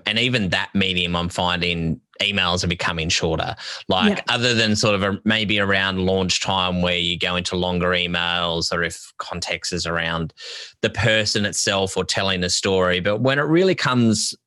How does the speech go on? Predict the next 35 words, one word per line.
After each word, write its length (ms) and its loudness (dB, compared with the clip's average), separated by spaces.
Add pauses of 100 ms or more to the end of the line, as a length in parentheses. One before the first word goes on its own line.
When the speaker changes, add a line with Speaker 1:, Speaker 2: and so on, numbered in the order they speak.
Speaker 1:
to 240 0 (380)
the 100 0
sales 680 2
and 100 0
here's 320 0
what 120 2
it 120 0
is 280 0
and 120 0
here 280 0
are 20 2
the 80 0
commonly 380 0
asked 240 -2
questions, 580 -2 (380)
it's 160 0
shorter, 400 2
sharper, 440 0
and 220 2
just 160 -2
to 60 -2
get 180 -4
people 240 -4
to 80 0
take 300 -4
that 140 0
action. 500 -4
So 320 2 (1040)
what 240 4
sort 180 4
of 80 0
things 400 2
did 240 -2
you 220 4
implement 500 0